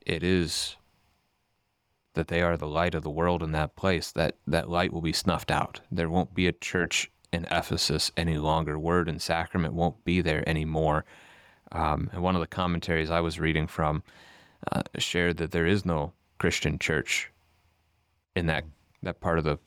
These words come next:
Asia Minor today, or Turkey. Um, that once proud city no longer stands, and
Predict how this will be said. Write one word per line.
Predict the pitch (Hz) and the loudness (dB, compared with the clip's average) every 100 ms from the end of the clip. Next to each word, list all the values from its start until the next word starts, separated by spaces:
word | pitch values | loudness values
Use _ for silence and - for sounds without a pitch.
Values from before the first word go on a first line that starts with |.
| _ _ _ _ _ | _ _ _ _ _
Asia | 85 82 78 | -2 0 0
Minor | 73 82 80 | 0 0 -2
today, | - 76 78 76 71 | -4 -2 0 0 0
or | 73 | -2
Turkey. | 73 - 78 - 73 - - - - | -2 -2 -2 0 -2 -4 -12 -18 -8
Um, | - 80 76 71 78 - _ _ _ _ _ | -4 0 0 -2 -6 -12 _ _ _ _ _
that | 87 - | 0 0
once | 85 92 92 | 0 0 0
proud | - 87 82 80 | -2 0 2 0
city | - 85 | 0 0
no | 82 82 | 2 2
longer | 80 78 | 2 0
stands, | 76 - 85 80 76 78 - - - | -4 -2 0 0 0 -4 -6 -12 -6
and | - 80 78 78 76 73 | -2 0 2 2 0 -2